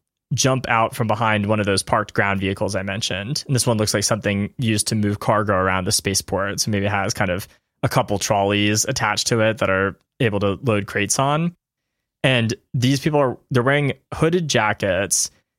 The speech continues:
and they each have a kind of short and wide metal cylinder in their hands. And I think the thing that alarms you is that they have bandanas covering their faces.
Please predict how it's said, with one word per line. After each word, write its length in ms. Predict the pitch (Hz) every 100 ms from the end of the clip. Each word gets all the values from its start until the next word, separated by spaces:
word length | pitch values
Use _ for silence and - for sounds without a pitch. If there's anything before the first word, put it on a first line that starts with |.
| _ -
and 160 | 131
they 80 | 127
each 400 | - 151 160 -
have 500 | - 135 127 123 117 -
a 120 | 127
kind 180 | - 120
of 60 | 104
short 560 | - - 143 160 - - _ 143
and 300 | 120 113 117
wide 500 | 131 117 120 123 107
metal 300 | 113 113 104
cylinder 560 | - 104 101 123 139
in 80 | 156
their 140 | 156 160
hands. 500 | 165 170 175 185 - _ _ _
And 300 | 131 131 120 - _ -
I 80 | 139
think 160 | 160
the 60 | 147
thing 140 | 143
that 140 | 127 -
alarms 580 | 123 117 127 123 123 117
you 160 | 110
is 120 | 107 104
that 120 | 117
they 120 | 110
have 260 | 117 113 104
bandanas 720 | 110 104 110 113 104 92 -
covering 380 | - 107 104 90
their 120 | 95
faces. 720 | - 92 - - - -